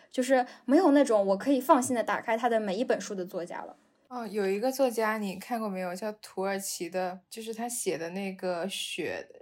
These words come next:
Speaker 2: 他，我的，我的名字叫红的那个作家。
Speaker 1: 我的名字叫红？
Speaker 2: 对，对，那个土耳其作家，我，我读过他三四本书，我都觉得质量挺高的。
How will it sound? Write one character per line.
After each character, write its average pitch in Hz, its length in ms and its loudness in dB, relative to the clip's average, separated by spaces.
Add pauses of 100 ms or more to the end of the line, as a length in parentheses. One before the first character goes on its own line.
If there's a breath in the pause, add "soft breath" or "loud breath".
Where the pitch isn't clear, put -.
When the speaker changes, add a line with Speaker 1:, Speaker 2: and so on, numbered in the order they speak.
(180)
Speaker 2:
他， 214 380 -4
我 190 160 0
的， 180 260 -2
我 190 140 -2
的 185 60 -4
名 190 180 -4
字 208 100 -6
叫 233 160 2
红 175 320 -4
的 190 140 -6
那 196 100 -6
个 185 140 -6
作 180 180 -8
家。 185 320 -12 (840)
Speaker 1:
我 262 160 -2
的 226 100 -8
名 226 160 -10
字 311 120 -10
叫 302 160 2
红？ 240 340 -8 (140)
Speaker 2:
对， 190 300 -4 (260)
对， 185 320 -6 (120)
那 226 120 -6
个 226 100 -2
土 220 140 -2
耳 214 120 2
其 196 200 -6
作 180 160 -4
家， 170 200 -4
我， 175 280 -4
我 175 160 -2
读 175 240 -6
过 214 200 -2
他 208 200 -4
三 196 240 -4
四 202 120 -8
本 185 220 -6
书， 175 220 -10
我 165 80 -10
都 170 120 -6
觉 170 200 -6
得 165 180 -6
质 180 200 -6
量 170 220 -6
挺 - 200 -14
高 - 240 -6
的。 214 120 -16